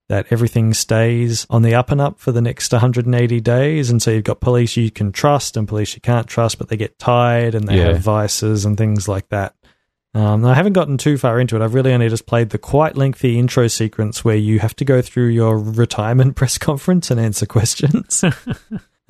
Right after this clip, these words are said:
Speaker 1: Um, and for everyone down the bottom, there's just,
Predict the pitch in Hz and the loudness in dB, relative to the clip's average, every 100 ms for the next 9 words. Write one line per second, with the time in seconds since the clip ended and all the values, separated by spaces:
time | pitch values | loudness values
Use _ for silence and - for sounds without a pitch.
0 | 104 - 160 127 120 _ - 127 156 151 | -2 0 2 2 -2 _ -2 0 2 2
1 | 170 170 147 139 131 123 - - 165 120 | 4 4 2 2 2 0 -4 -2 0 2
2 | 113 127 113 | 2 2 -2